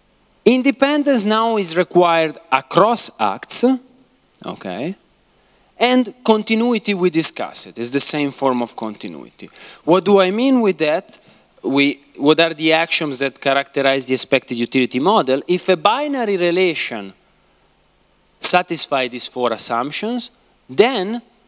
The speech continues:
this binary relation is represented by a utility function of this form,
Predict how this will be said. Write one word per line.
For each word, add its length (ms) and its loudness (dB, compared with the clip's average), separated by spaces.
this 180 -10
binary 540 -2
relation 720 -4
is 200 -2
represented 920 -2
by 160 4
a 120 -2
utility 460 -2
function 440 -6
of 120 -6
this 180 -4
form, 300 -12